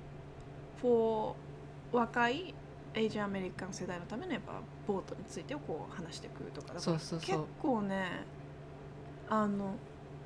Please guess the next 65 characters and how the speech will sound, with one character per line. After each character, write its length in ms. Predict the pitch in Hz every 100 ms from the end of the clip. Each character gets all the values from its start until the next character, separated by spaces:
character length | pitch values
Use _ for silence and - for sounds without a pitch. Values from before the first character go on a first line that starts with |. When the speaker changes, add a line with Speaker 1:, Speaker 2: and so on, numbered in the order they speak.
| - - -
Speaker 1:
な 120 | 247
ん 80 | 269
て 160 | - 208
言 100 | 196
う 20 |
ん 60 |
だ 60 | 196
ろ 80 | 190
う、 20 |
た 140 | - 349
だ 140 | 330
の 140 | 240 196
こ 340 | - 175 185 - - - -
う、 20 |
選 260 | - 294 330
挙 120 | 285
に 160 | 226 214
行 100 | -
こ 380 | 294 311 233 -
う 40 |
と 100 | 285
か 120 | 269
っ 40 | - -
て 80 | 180
い 340 | 165 190 254
う 80 | 254
よ 140 | 254 240
り 80 |
も、 80 | 143 160 147 - -
か 140 | -
な 120 | 349
り 120 | 226 156
中 280 | 180 -
身 160 | 247 147
が 140 | 139
あ 40 | 151
る 60 | 147
し、 300 | - 139 -
Speaker 2:
う 60 | 196
ん。 60 | 170
Speaker 1:
す 140 | 160
ご 100 | 285
く 200 | - 185 151 143 - - - - - - - - - -
啓 260 | 226 269 269
蒙 280 | 240 240 277
と 60 |
か、 80 | 285 -
え、 160 | 202 -
あ 80 | 180
の、 160 | 175
教 240 | - 208 202
育 300 | 147 - 302 -
的 180 | 233 226
な 120 | 202
部 100 | 202
分 200 | 202 175
も 140 | 151 143
あ 80 | 165
る 140 | 175 175
し、 260 | - 160
だ 100 | 214
か 120 | 214
ら 100 | 196
そ 160 | 190 285
の、 240 | 294 311